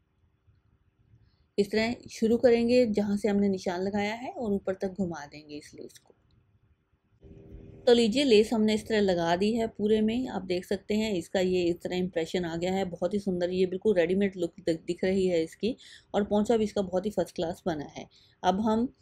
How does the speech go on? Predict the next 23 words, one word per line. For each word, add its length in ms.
इसमें 340
पिन्स 300
लगा 260
लेंगे 340
सिलाई 320
लगाने 320
के 160
लिए। 300
यहाँ 240
पे 80
हमने 220
सात 260
इंच 160
पे 140
निशान 320
लगा 240
के 100
इसको 260
यहाँ 260
तक 200
इसको 240
सिलना 380
है 200